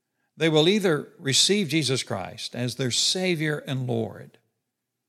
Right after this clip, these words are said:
or they will reject the grace of God, and they will join in Satan's rebellion.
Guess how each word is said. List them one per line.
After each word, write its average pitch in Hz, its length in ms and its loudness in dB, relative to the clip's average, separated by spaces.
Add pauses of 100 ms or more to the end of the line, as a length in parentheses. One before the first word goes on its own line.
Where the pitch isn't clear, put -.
(460)
or 147 140 4
they 185 140 4
will 170 160 4
reject 156 520 0
the 170 100 -4
grace 170 320 -4
of 104 140 -8
God, 90 260 -10 (1040)
and 131 160 2
they 156 100 8
will 147 140 2
join 151 400 0
in 110 320 -2 (140)
Satan's 156 440 -4
rebellion. 110 600 -6